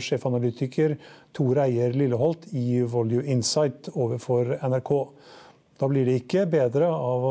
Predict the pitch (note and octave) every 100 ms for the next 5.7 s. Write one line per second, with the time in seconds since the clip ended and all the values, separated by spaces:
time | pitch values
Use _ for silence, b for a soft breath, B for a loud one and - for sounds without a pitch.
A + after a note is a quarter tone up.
0 | C3+ C#3 _ - C#3 C3+ C3+ C3 B2+ D3+
1 | - D3 C3+ C3 A#2 C3 - B2+ A2 D3+
2 | D3 C3+ A#2+ A#2+ - D3 A#2 A#2 C3 D3
3 | C3 E3+ F3 B B B B E3 - B2
4 | D#3 D3 A#2 A2+ C#3 C3+ B2 - D#3+ C3
5 | C3 C3 C3 B2+ E3+ G#3 G3+